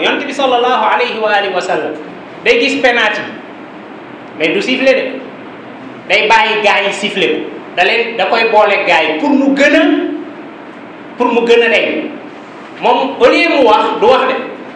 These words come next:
te loolu dina feeñ ci kanam. Mooy waa joo xam ne daa def ngandam penalty pour mu won société bi ni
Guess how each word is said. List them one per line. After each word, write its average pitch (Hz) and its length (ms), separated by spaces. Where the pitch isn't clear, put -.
te 196 140
loolu 240 180
dina 233 200
feeñ 226 200
ci 220 120
kanam. 220 240
Mooy 226 200
waa 285 220
joo 285 180
xam 254 200
ne 226 120
daa 247 160
def 262 240
ngandam 277 460
penalty 240 380
pour 339 160
mu 349 260
won 311 340
société 285 600
bi 226 120
ni 220 140